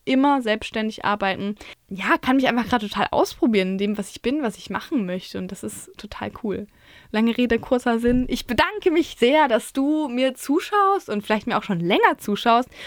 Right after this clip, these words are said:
und deshalb auch ein Grund dafür bist, dass ich heute hier sitze und diese Freiheiten habe.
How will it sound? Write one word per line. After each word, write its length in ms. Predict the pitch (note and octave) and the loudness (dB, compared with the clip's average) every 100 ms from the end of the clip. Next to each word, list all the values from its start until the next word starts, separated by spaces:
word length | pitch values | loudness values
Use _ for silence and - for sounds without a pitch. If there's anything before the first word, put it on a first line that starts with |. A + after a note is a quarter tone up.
| - - - _ _ - | -18 -20 -20 _ _ -2
und 180 | G#3 | 0
deshalb 280 | A3 A#3 A3+ | 2 2 0
auch 300 | - G3+ A3 | 4 4 4
ein 480 | - G3+ G3+ G3+ G#3 - _ _ _ _ _ | -2 -4 -2 -2 -2 -8 _ _ _ _ _
Grund 220 | - B3+ A#4+ | 2 4 4
dafür 260 | G#4+ - G3+ | 2 2 2
bist, 220 | A3 - | 0 -2
dass 140 | G#3 | -2
ich 180 | G#3+ - | -2 2
heute 220 | G#3+ G#3+ | 2 2
hier 220 | A3+ G#3 | 2 0
sitze 640 | F3+ B3+ - - F#3+ A3 C4+ - - | 0 -4 -6 0 2 2 0 -8 -2
und 400 | G3+ G#3 G#3+ - _ _ _ _ _ _ _ _ - | 0 0 -4 -16 _ _ _ _ _ _ _ _ -6
diese 220 | G#3+ G3+ | -2 -2
Freiheiten 840 | G#3 - A#3+ D#4 E4 G#3+ F#3 F3 D3+ | -2 -2 -2 -2 -2 -4 -4 -6 -8
habe. 480 | F3 E3+ E3 F#3+ | -6 -6 -6 -8